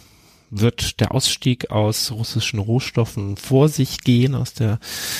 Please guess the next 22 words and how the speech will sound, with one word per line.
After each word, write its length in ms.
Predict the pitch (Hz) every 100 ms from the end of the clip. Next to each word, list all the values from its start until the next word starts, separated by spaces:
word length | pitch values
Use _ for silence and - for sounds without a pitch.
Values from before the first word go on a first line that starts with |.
| - - -
Importabhängigkeit, 1400 | 120 - 131 - 123 - 123 120 - 123 113 110 107 -
wie, 260 | 120 120 -
wie, 260 | 131 -
wie 60 | 156
groß 240 | 151 160
ist 100 | -
Ihre 180 | - 131
Sorge, 380 | 120 120 135 135
dass 280 | 123 - -
all 300 | - 160 156
das, 380 | 147 147 151 -
diese 300 | 123 117 110
Transformationsansätze 2500 | - 127 - 127 117 - - 127 160 175 - - - _ _ _ - - 170 160 117 - - 139 135
total 480 | - - - 147 147
in 80 | 135
den 80 |
Hintergrund 540 | 117 117 110 - 90 -
schiebt 460 | - - 98 _
und 160 | - 123
vielleicht, 560 | - 120 117 151 - - - - - - - -
ja, 280 | 98 110 107
wir 280 | 113 110